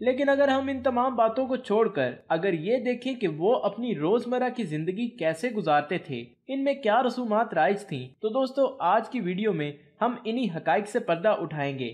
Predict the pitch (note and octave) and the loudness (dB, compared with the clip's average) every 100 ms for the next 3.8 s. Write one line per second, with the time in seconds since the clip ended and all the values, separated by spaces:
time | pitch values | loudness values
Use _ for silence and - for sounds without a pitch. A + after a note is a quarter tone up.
0 | - F#3 G3 G3+ A3+ C#4 A3 G#3 C4 C4 | -4 -2 2 2 2 0 0 0 0 0
1 | G#3+ F3+ G3 B3 B3+ C4+ - G3+ A#3+ B3 | 0 2 2 0 0 -4 0 2 4 2
2 | F#3 E3 G3+ B3 F3 F#3 A#3+ E3+ - D#3+ | 0 0 0 0 0 0 0 -2 -2 0
3 | E3 A#3 F3 C#3+ D3 - C#3+ B2+ | 2 2 2 2 2 -2 -6 -8